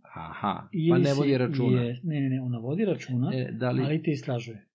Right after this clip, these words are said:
Speaker 2: znaš.
Speaker 1: Aha.
Speaker 2: E. A, u suštini,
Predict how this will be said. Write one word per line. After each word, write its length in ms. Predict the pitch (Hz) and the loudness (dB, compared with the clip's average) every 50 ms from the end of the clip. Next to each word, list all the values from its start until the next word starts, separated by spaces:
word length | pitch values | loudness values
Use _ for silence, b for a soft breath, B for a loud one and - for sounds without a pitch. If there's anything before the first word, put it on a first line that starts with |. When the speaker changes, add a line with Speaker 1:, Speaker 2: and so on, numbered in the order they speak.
| _ _ | _ _
Speaker 2:
znaš. 280 | 147 135 123 107 - | -8 -8 -8 -6 -6
Speaker 1:
Aha. 680 | 95 80 80 76 - 92 82 78 - - 73 78 - - - - _ _ _ B B B B B B B B B B B B B _ | -8 -8 -8 -8 -8 -8 -8 -6 -6 -6 -6 -8 -12 -16 -20 -20 _ _ _ B B B B B B B B B B B B B _
Speaker 2:
E. 60 | - | -6
A, 460 | 147 139 135 131 131 135 131 135 147 - - _ _ _ _ _ _ _ _ _ _ _ _ _ _ _ _ _ _ _ _ _ _ _ _ _ _ _ _ _ _ _ | -2 -2 0 0 0 0 0 -2 -4 -6 -8 _ _ _ _ _ _ _ _ _ _ _ _ _ _ _ _ _ _ _ _ _ _ _ _ _ _ _ _ _ _ _
u 180 | - 202 190 196 | -4 -2 -2 -2
suštini, 720 | - - 196 - - - 156 131 127 123 120 110 - _ | -2 -4 -6 -6 -4 -4 -4 -2 -2 -2 -4 -8 -12 _